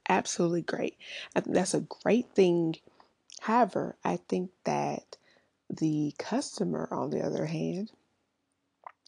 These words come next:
or rather those in need of the actual branding, might not understand the difference between these two individuals. So in this episode,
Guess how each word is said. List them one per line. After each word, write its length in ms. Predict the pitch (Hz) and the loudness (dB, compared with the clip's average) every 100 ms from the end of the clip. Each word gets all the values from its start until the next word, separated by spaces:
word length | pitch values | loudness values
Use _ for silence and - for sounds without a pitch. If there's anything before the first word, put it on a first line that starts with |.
| - | -2
or 140 | 208 | 0
rather 280 | 180 175 165 | 0 0 0
those 280 | 165 170 160 | 0 0 0
in 180 | 160 160 | 0 0
need 280 | 170 185 - | 0 -2 -2
of 260 | 170 160 | -4 -4
the 180 | - 160 | -4 -4
actual 460 | 160 - - - - | -4 -6 -6 -6 -4
branding, 680 | - 294 269 220 170 170 165 _ - - - _ | -2 0 0 2 0 0 -4 _ -20 -20 -20 _
might 360 | 165 175 240 240 | 0 2 0 -2
not 160 | - | -4
understand 460 | 175 175 - 185 170 | -2 -4 -2 -2 -2
the 80 | 156 | -2
difference 400 | 170 - - - | -4 -4 -8 -8
between 300 | - 165 156 | -6 -4 -2
these 180 | 156 - | -4 -4
two 180 | - | -4
individuals. 720 | 156 151 151 - 285 - - - - - | -2 0 0 -2 -6 -8 -10 -12 -20 -4
So 160 | - | 0
in 80 | 160 | 2
this 180 | 175 240 | 2 0
episode, 580 | 220 - - 165 160 | -2 -4 -4 -2 -2